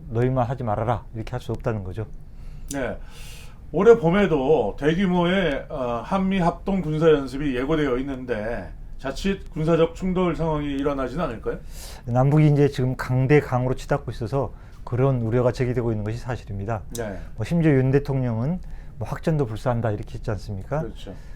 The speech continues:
Speaker 1: 뭐 물론 그렇다고 해서 윤 대통령 마음대로 이렇게 군사 행동이, 예, 할 수 있는 것도 한계가 있게 마련입니다. 왜냐하면 한미합동 군사훈련 지휘권이라든지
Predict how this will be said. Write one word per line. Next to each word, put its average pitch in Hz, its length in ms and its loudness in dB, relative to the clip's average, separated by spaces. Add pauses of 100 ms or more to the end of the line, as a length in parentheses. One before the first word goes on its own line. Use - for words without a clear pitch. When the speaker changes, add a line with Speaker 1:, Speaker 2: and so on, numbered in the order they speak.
(140)
Speaker 1:
뭐 120 120 -2
물론 139 280 8
그렇다고 151 300 6
해서 139 120 2
윤 127 120 2
대통령 139 400 0
마음대로 117 640 0
이렇게 110 180 -6
군사 113 260 -2
행동이, 120 460 -2 (500)
예, 98 220 -4 (200)
할 156 200 -6
수 - 160 -4
있는 127 120 -2
것도 117 240 -2
한계가 185 420 0
있게 113 220 -4
마련입니다. 101 540 -4
왜냐하면 123 500 0 (400)
한미합동 160 540 2
군사훈련 131 540 2
지휘권이라든지 107 1120 -4